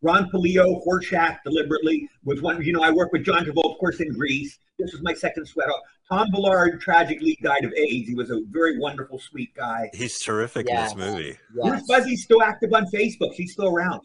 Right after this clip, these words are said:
Speaker 1: She's gotta be close to ninety. She's a lovely lady, super nice lady.
Speaker 2: We, we heard that
Speaker 1: And of course,
Speaker 2: someone,
Speaker 1: Cleavon Little.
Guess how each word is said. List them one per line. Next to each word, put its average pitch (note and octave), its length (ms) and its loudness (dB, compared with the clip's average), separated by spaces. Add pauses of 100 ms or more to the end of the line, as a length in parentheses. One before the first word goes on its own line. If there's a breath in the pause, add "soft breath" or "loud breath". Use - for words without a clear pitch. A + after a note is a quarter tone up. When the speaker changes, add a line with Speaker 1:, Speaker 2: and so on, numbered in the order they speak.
(120)
Speaker 1:
She's A3+ 180 -4
gotta B3 200 4
be A#3+ 100 -2
close A3+ 280 0
to G3 80 -2
ninety. F3 340 -2
She's D#3+ 240 -6
a - 100 -6
lovely F3 380 0
lady, G2+ 380 -4
super G3+ 300 -10
nice G2+ 240 -10
lady. F#2+ 280 -8 (720)
Speaker 2:
We, E3 160 -4
we F3 200 -4
heard F#3 260 0
that C#3+ 140 2
Speaker 1:
And - 20 -2
of E3+ 60 0
course, E3 80 0
Speaker 2:
someone, D3+ 300 0
Speaker 1:
Cleavon D#3 300 2
Little. C#3+ 340 -4